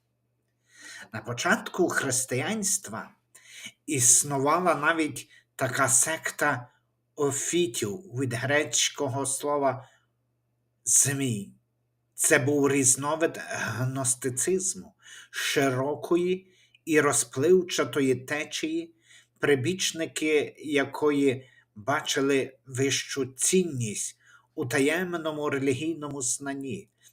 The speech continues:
недоступному простим смертним. Гностики створювали складні міфологічні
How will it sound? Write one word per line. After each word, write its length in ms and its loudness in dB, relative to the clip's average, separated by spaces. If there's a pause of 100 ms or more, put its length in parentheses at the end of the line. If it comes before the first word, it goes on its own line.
(120)
недоступному 1040 -2
простим 480 -4
смертним. 500 -6 (680)
Гностики 840 2
створювали 800 2
складні 680 0
міфологічні 1200 -2